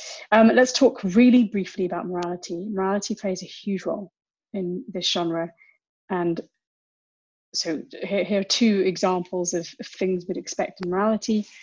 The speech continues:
We'd expect the protagonist to face an all is lost moment and discover their inner moral code and decide which way to choose. You know, Marty faces constant all is lost moments. I mean, that particularly, I think of that scene with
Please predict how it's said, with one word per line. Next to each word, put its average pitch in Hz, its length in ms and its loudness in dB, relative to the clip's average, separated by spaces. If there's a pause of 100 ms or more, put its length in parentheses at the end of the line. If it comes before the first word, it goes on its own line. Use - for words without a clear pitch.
(260)
We'd 196 120 -8
expect - 440 -10
the 180 60 -14
protagonist 185 540 -6
to - 120 -20
face 180 280 -6
an 180 80 -8 (100)
all 190 180 -4
is 180 100 -8
lost 175 280 -4
moment 240 420 0 (220)
and 170 80 -14
discover 180 420 -6
their 165 140 -4 (100)
inner 190 180 0
moral 180 460 -2 (100)
code 196 360 -2 (840)
and 165 80 -10
decide 175 340 0
which 180 180 -6
way 175 80 -4
to 175 100 -12
choose. 190 640 -6 (300)
You 247 100 4
know, 262 80 8
Marty 285 380 4
faces 190 580 -4 (180)
constant 190 520 -6
all 185 140 -8
is - 120 -14
lost 180 220 -14
moments. 185 420 -12
I 190 60 -4
mean, 196 140 0
that 208 200 0 (280)
particularly, 240 460 -2
I - 60 -8
think 208 160 -6
of - 80 -8
that 185 160 -6
scene 190 360 -4
with 180 140 -10